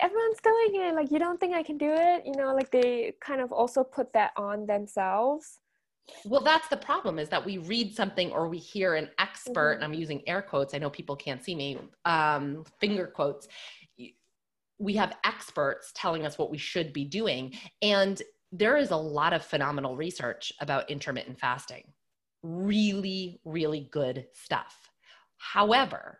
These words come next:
Speaker 2: there's a difference between theory and practice. There's a difference between evidence-based research and lived human experience. And I'm all for both, but
Speaker 1: Mm-hmm.
Speaker 2: I'm always gonna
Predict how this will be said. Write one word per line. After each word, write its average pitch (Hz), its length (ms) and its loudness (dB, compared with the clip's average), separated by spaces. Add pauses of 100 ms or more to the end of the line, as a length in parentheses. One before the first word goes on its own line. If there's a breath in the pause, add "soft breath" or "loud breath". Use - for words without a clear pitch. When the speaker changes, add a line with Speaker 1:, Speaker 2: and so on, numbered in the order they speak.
(120)
Speaker 2:
there's 156 220 0
a 180 40 -4
difference 160 360 -4
between 170 320 -6
theory 131 360 -6
and 165 120 -10
practice. - 480 -6 (200 loud breath)
There's 170 160 -4
a 170 40 -4
difference 190 320 -2
between 180 380 -8 (100)
evidence-based 170 1080 0 (180)
research 170 680 -2
and 156 260 -4
lived 185 520 0
human 165 600 -6
experience. 147 680 -6
And 175 80 0
I'm 254 340 0
all 185 200 6
for 180 160 -4
both, 147 420 0 (360 loud breath)
but 190 180 4
Speaker 1:
Mm-hmm. 226 100 -2
Speaker 2:
I'm 185 220 0
always 196 300 4
gonna 196 200 2